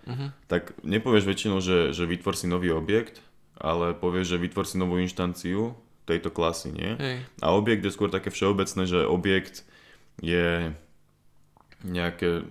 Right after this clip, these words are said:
Speaker 2: tak jak som vlastne povedal, sfyzičnenie nejakej klasy, hej, že nevieš, nevieš presne, o čom hovoríš,
Speaker 1: Mhm.
Speaker 2: je to proste objekt.
Speaker 1: Hej.
Speaker 2: Ale keď už je to inštancia, tak, e,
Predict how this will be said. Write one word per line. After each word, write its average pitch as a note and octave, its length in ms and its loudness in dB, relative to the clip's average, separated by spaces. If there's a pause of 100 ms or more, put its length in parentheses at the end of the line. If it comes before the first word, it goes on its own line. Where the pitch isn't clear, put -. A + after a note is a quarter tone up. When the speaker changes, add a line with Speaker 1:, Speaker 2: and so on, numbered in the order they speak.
Speaker 2:
tak - 140 2
jak C#3 120 4
som B2+ 100 0
vlastne A2 180 0
povedal, G#2+ 300 6
sfyzičnenie G#2+ 500 0
nejakej F#2+ 380 2
klasy, E2+ 360 0
hej, F2+ 140 2
že F#2 80 2
nevieš, G2 300 0 (120)
nevieš F#2+ 240 -2
presne, F2+ 280 -4
o F#2 100 -2
čom F2 100 -4
hovoríš, G#2+ 320 2
Speaker 1:
Mhm. G2 60 0
Speaker 2:
je F#2 80 0
to G#2 60 0
proste - 260 -4
objekt. D2 480 -4 (340)
Speaker 1:
Hej. C3+ 120 -4
Speaker 2:
Ale E2+ 180 4
keď G#2 120 -2
už G2+ 140 2
je G2+ 60 -8
to F#2 100 0
inštancia, A2 600 2
tak, F#2 280 0
e, - 80 -4